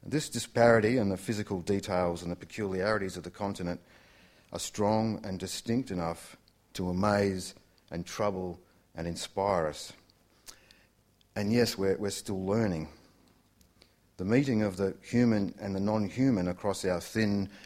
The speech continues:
and ancient and sadly infertile topsoil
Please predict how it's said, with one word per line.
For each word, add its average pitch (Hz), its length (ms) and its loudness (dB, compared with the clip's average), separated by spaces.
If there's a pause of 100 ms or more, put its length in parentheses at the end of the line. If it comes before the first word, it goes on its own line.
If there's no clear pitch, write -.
(140)
and 90 120 0
ancient 101 600 0
and 87 180 -4
sadly 92 560 2 (420)
infertile 98 840 0
topsoil 82 640 -2